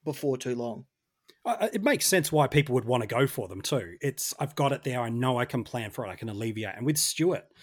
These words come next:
Speaker 2: I think five of his last seven are at G M H B A. Now, some of the, the data splits from, I think it's, like, one twenty plus in Supercoach last year and,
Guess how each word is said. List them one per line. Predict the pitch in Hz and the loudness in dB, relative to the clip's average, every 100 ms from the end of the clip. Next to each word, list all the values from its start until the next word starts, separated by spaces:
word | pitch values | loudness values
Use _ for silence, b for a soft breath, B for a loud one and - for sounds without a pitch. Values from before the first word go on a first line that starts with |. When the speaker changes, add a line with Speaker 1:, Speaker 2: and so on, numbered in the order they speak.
| B B | B B
Speaker 2:
I | |
think | 131 135 _ | 0 0 _
five | - - 123 127 | -6 0 2 2
of | 113 | 0
his | 104 101 | -4 -2
last | 107 117 - | 0 -2 -2
seven | - 113 104 | -6 -4 -6
are | 95 | -8
at | |
G | 107 113 | -8 -6
M | 98 | -6
H | 95 95 - | -8 -8 -8
B | 107 | -8
A. | 90 90 - B B B | -10 -14 -18 B B B
Now, | 127 - | -2 0
some | - 190 | 4 4
of | 180 | 6
the, | 151 123 - _ | 6 4 -2 _
the | 143 147 | -2 -2
data | - 113 110 123 | 2 2 2 0
splits | - 135 - | -2 -4 -4
from, | - 127 101 92 - B B B B | -4 -4 -4 -8 -12 B B B B
I | |
think | 123 147 | 0 2
it's, | - | 2
like, | 120 | -2
one | 120 120 123 120 | 2 4 4 4
twenty | - 120 | 0 -2
plus | 113 127 104 | 0 -2 -2
in | 113 | -2
Supercoach | 98 113 104 - 101 - - | -4 -4 -6 -8 -8 -8 -8
last | 113 95 92 - | -8 -8 -6 -6
year | 107 95 95 | -6 -8 -8
and, | 87 | -10